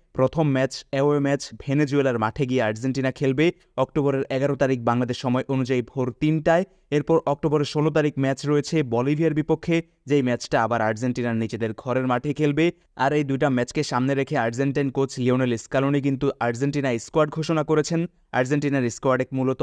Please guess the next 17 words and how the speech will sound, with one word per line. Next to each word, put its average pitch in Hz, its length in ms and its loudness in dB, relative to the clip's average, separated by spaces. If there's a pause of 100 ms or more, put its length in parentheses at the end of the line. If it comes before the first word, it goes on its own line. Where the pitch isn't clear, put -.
(120)
কারা 120 260 2
আছেন 135 280 -6
সেটা 123 280 -2
নিয়ে 120 200 2
আজকের 107 280 -2
এই 107 100 0
ভিডিওতে 107 300 -2
খানিকটা 104 380 -2
আলোচনা 104 280 -2
করার 101 320 -4
চেষ্টা 107 200 -4
করছি। 101 340 -2 (380)
শুরুতেই 180 360 4
গোলকিপার 151 460 2
হিসেবে 165 240 0
ওয়াল্টার 135 380 0
বেনিতেজ, 143 420 0